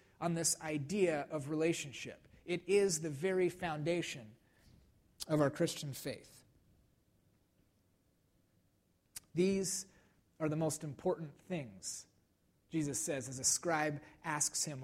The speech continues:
"What is the greatest commandment?" He says this in Mark twelve, twenty-nine through thirty-one, "Love the Lord your God with all your heart, mind, soul,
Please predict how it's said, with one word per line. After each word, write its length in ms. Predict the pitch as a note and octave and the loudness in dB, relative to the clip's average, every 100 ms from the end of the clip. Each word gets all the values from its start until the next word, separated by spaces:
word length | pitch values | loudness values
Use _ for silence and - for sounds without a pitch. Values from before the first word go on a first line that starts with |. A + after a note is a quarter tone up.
| C3 | 0
"What 200 | E3+ F#3+ | 4 6
is 160 | F#3+ D3+ | 6 4
the 80 | |
greatest 340 | D3+ E3+ D#3+ - | 2 2 2 0
commandment?" 360 | E3 D#3 C#3 | -2 -4 -4
He 100 | D3 | 0
says 460 | E3 F3 D#3+ C#3+ D3+ D3+ | 2 4 4 4 0 2
this 460 | D#3+ A#2 - - - - _ _ _ _ _ - F3 | 2 4 0 -2 -8 -20 _ _ _ _ _ -18 -6
in 180 | D3 | -2
Mark 300 | D3 D#3+ D#3 | 0 0 -4
twelve, 340 | - F3 D3+ C#3+ | -2 2 2 0
twenty-nine 480 | - E3+ D3+ D3+ C#3+ | -4 -4 -2 -4 -4
through 280 | D3+ C#3+ - | -2 -4 -4
thirty-one, 520 | E3 D3+ D3 C#3+ C3 C#3 | -2 2 2 2 -4 0
"Love 240 | E3 F#3 | 0 0
the 80 | F#3+ | 0
Lord 300 | F3 F3 D3+ | 0 0 0
your 100 | D#3+ | -2
God 380 | D#3 D3+ D3 D3 - - _ - | -2 -2 -4 -8 -16 -20 _ -12
with 80 | D3 | -4
all 120 | C#3+ | -2
your 120 | C3+ | -2
heart, 400 | - - D#3+ D#3 - - _ C#3 | -6 -6 -4 -4 -10 -20 _ -8
mind, 480 | D3+ D3 C#3+ C3+ C3+ | -6 -6 -8 -12 -10
soul, 580 | - - D#3 C3+ B2+ | -8 -2 -2 -2 -6